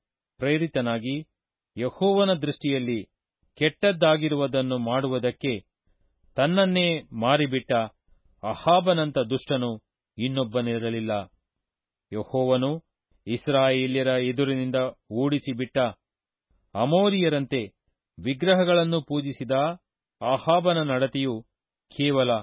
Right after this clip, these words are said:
ಅಸಹ್ಯವಾಗಿತ್ತು. ಅಹಾಬನು ಎಲೀಯನ ಮಾತುಗಳನ್ನು ಕೇಳಿ ತನ್ನ ಬಟ್ಟೆಯನ್ನು ಹರಿದುಕೊಂಡು ಹಗಲಿರುಳು ಮೈಮೇಲೆ ಗೋಣಿತಟ್ಟನ್ನು ಹಾಕಿಕೊಂಡು ಉಪವಾಸ ಮಾಡುತ್ತಾ ದೀನ ಮನಸ್ಸಿನಿಂದ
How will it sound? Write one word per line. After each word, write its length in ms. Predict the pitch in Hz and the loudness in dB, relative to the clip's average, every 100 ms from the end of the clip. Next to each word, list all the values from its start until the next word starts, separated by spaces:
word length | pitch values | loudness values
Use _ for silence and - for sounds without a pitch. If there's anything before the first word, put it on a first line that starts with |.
| - _ _ | -6 _ _
ಅಸಹ್ಯವಾಗಿತ್ತು. 1040 | 110 120 151 - 170 143 117 107 - 101 - _ _ _ _ _ _ _ _ - | -8 -2 -4 -2 0 0 0 -4 -6 -8 -8 _ _ _ _ _ _ _ _ -4
ಅಹಾಬನು 640 | 110 113 123 120 123 117 107 _ _ _ 95 | -2 2 2 2 0 -2 -6 _ _ _ -4
ಎಲೀಯನ 580 | 123 156 190 185 160 | 0 2 2 2 2
ಮಾತುಗಳನ್ನು 800 | 135 127 139 147 131 131 123 117 | 0 0 -2 0 0 0 0 -6
ಕೇಳಿ 540 | - - 139 143 113 - _ _ _ _ _ | -8 -4 -2 0 -2 -8 _ _ _ _ _
ತನ್ನ 240 | 127 135 123 98 | 0 2 0 0
ಬಟ್ಟೆಯನ್ನು 580 | 135 - 185 160 143 123 | -2 0 0 0 0 -4
ಹರಿದುಕೊಂಡು 800 | - 131 135 127 123 123 127 101 - _ _ _ _ _ | -4 -4 -2 -4 -2 -4 -4 -8 -12 _ _ _ _ _
ಹಗಲಿರುಳು 880 | - 143 160 196 151 139 131 120 - _ _ _ _ - | -2 0 2 2 2 0 0 -4 -10 _ _ _ _ -4
ಮೈಮೇಲೆ 720 | 117 160 151 135 131 139 165 | 0 2 2 0 0 -2 -2
ಗೋಣಿತಟ್ಟನ್ನು 920 | 101 113 175 185 170 196 143 127 123 | -4 -2 0 0 -2 -2 -2 -2 -4
ಹಾಕಿಕೊಂಡು 840 | 110 - 131 - 139 117 120 120 107 _ _ _ _ _ _ | -6 -6 -8 -6 -8 -6 -6 -6 -8 _ _ _ _ _ _
ಉಪವಾಸ 540 | 127 147 185 180 185 185 | -2 2 4 6 4 2
ಮಾಡುತ್ತಾ 580 | 143 131 123 123 113 101 _ _ _ _ _ | 0 0 0 0 -2 -4 _ _ _ _ _
ದೀನ 400 | 85 107 185 214 | -6 -2 2 2
ಮನಸ್ಸಿನಿಂದ 600 | 180 135 139 135 123 117 | 0 0 -2 -2 -4 -2